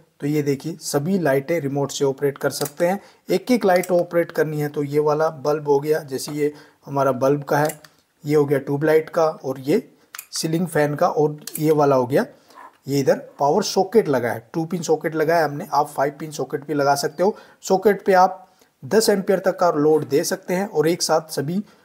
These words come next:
को ऑफ भी कर सकते हैं। और इस condition में आप इसको switch से भी operate कर सकते हैं, जैसे ये वाला switch ये वाले का है, ये वाला, ये वाला और ये, ये वाला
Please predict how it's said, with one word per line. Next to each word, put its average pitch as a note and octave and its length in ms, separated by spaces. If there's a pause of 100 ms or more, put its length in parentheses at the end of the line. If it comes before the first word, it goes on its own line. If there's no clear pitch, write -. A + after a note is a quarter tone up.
(1200)
को G#3+ 120 (280)
ऑफ D3 140
भी D3+ 180
कर D3 160
सकते - 280
हैं। B2 180
और E3+ 160
इस A#3 120
condition G#3 400
में G3+ 140
आप F#3+ 180
इसको F#3+ 220
switch D#3+ 320
से F#3 160
भी F3+ 120
operate F3 320
कर F3 160
सकते D#3+ 260
हैं, D3 80
जैसे D3 220
ये D3 160
वाला D#3+ 220
switch D#3 420 (240)
ये C#3 120
वाले E3 240
का F3 160
है, E3 120
ये C#3+ 120
वाला, D3+ 300 (320)
ये C3+ 160
वाला F3 280 (160)
और C3 140
ये, D3+ 300
ये B2+ 180
वाला A#2+ 240